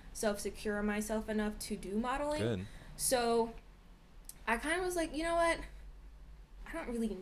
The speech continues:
Speaker 1: need to do this like this. Like, let's figure out a rebrand and how I can, like, maintain the idea of, like,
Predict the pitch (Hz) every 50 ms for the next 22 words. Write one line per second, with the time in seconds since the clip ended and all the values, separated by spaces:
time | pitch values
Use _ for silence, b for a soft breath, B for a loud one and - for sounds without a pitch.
0 | 185 190 196 196 202 220 240 254 262 254 233 214 185 175 - - - 180 160 -
1 | - - 175 190 208 202 180 175 165 165 - - 180 170 170 175 - - 190 202
2 | 185 175 208 - - - 170 165 170 - 180 185 214 277 294 - - - 359 349
3 | 339 294 277 254 233 196 175 190 214 220 208 202 196 190 185 175 156 165 196 233
4 | 226 B B B B B B B B - 190 196 202 - 220 202 196 196 190 190
5 | - 226 214 196 196 175 160 190 - - 208 208 208 202 202 196 - - 214 208
6 | 208 202 190 196 185 185 185 180 180 175 175 170 - 156 135 147 -